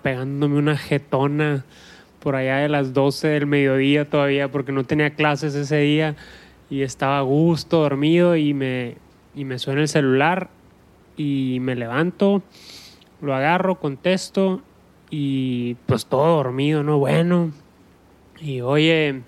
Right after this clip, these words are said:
este, Adrián, levántate, soy David Hurtado de Treviño Asociados". Inga su madre, Treviño Asociados,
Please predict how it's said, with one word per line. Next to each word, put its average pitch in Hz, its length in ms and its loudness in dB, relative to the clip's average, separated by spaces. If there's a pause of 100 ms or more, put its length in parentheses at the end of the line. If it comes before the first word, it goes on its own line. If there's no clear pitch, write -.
este, 131 840 -4 (800)
Adrián, 139 380 2
levántate, 151 800 0 (440)
soy 135 320 -2
David 156 340 4
Hurtado 156 540 2
de 139 200 0
Treviño 139 500 0
Asociados". 139 760 0 (840)
Inga 180 560 0
su 151 160 0
madre, 147 260 2
Treviño 135 400 -2
Asociados, 135 720 -2